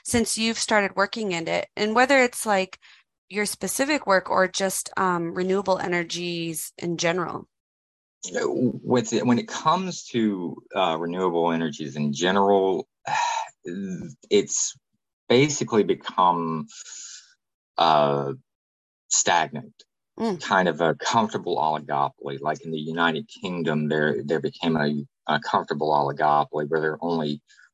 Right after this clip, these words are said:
Speaker 2: a f-, couple of, uh, of renewable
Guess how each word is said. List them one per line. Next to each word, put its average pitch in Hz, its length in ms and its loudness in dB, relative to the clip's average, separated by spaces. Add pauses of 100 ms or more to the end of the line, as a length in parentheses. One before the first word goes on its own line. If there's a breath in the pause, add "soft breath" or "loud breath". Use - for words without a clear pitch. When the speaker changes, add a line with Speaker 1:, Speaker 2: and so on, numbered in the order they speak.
(140)
Speaker 2:
a 76 40 0
f-, - 160 -8 (240)
couple 85 640 0 (540)
of, 80 480 4
uh, 71 460 2 (260)
of 76 240 0 (540)
renewable 80 680 4